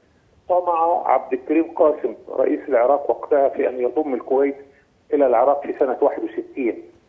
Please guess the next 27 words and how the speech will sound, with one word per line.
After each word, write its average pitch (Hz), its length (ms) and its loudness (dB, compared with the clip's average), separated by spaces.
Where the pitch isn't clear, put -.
الرئيس 160 480 4
جمال 180 240 4
عبد 170 220 2
الناصر 196 600 2
أرسل 190 300 4
القوات 170 460 2
المسلحة 147 580 0
المصرية، 175 640 0
والجيل 147 440 2
الحالي 156 420 2
لا 143 160 4
يعلم 135 400 4
هذه 123 200 0
الحقيقة، 170 640 0
أن 143 140 0
القوات - 440 0
المسلحة 143 520 -2
المصرية 131 360 -2
ذهبت 127 400 0
لحماية 156 600 -2
استقلال - 600 -2
الكويت 147 400 -2
في 127 200 -4
أولى 180 320 4
خطواتها 143 720 2
كدولة 127 520 0
وليدة. 123 540 -4